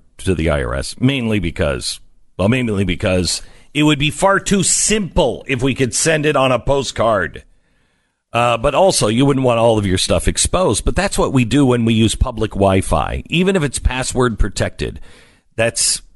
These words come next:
it. I mean, it's as, as open as a postcard.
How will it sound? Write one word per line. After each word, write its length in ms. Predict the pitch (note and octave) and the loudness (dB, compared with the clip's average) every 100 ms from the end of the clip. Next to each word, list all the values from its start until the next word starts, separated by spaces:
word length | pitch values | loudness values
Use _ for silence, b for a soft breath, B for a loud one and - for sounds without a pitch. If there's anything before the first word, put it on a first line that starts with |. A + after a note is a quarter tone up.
| _ _ _ | _ _ _
it. 200 | - C3 | -2 0
I 80 | A2+ | 2
mean, 140 | B2 C#3+ | 2 2
it's 180 | D3 D#3 | 2 0
as, 200 | C3 - | 0 -2
as 220 | D3 B2 - | -2 -2 0
open 440 | D#3 F3 G#3+ G3 | 0 4 4 2
as 320 | E3+ C3 C#3 | 0 0 0
a 80 | D3 | 0
postcard. 760 | - F#3 G#3 - E2+ B1 A1+ | -2 -4 -4 -4 -4 -4 -8